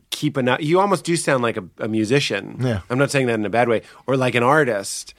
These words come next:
Speaker 1: You sound a little bit like that artist mentality of, like, we have enough to keep making it
Speaker 2: Yes.
Speaker 1: for another month.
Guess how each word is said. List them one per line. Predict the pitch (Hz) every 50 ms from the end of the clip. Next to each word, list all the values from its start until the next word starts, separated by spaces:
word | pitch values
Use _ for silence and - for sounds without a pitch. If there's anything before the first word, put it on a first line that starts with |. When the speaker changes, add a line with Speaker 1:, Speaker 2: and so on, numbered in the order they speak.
| _ - _ _
Speaker 1:
You | - 165 160
sound | - 180 170 165 160
a | 156
little | 139 143 143 147
bit | 113 131 131
like | 120 127 123 120 -
that | 123 113 113
artist | 110 117 117 107 101 107
mentality | 113 104 - 117 113 113 110 107
of, | 104 92
like, | 101 98 92 - - - - _ _ _
we | - 117 104
have | 104 117 117 123 120 117
enough | 117 113 113 107 104 101 - - - -
to | - 117
keep | - - - 120 117 - -
making | 104 107 107 107 - 95 92 95
it | 98 - - - _ _ _
Speaker 2:
Yes. | - 131 135 127 113 104 - - -
Speaker 1:
for | - 123 117
another | 110 107 104 101 101 104
month. | 101 117 135 143 123 - - - _